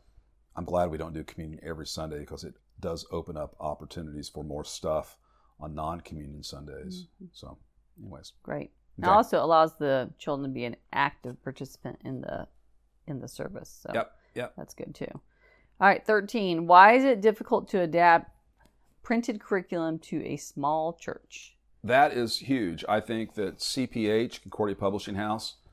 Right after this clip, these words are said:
Speaker 1: they, they have, like, one model in their mind, and that is, you know, we're gonna publish for a, a large church with a parochial school, and that's it. And they,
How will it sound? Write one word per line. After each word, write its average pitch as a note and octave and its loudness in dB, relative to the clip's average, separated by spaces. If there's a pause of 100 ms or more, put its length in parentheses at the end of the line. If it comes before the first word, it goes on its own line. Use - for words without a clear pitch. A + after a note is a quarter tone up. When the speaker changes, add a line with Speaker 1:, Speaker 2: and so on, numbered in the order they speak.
(540)
Speaker 1:
they, F#2+ 0
they F#2 -8
have, F#2 -4
like, D#2+ -6
one G2+ -2
model G2+ 2
in G2 -2
their G2 -6
mind, F#2+ -6
and E2 -10
that F2 -10
is, F2 -8
you F2+ -10
know, F2 -8
we're E2 -8
gonna E2 -10
publish F#2+ -2
for F#2 0
a, E2+ 2 (760)
a - -6
large G2+ 4
church A2 0
with F2+ -8
a - -12
parochial G#2 -2
school, G2+ -4 (840)
and F2 -8
that's F2+ -4
it. D2 -12 (1000)
And F2 -8
they, F2 -8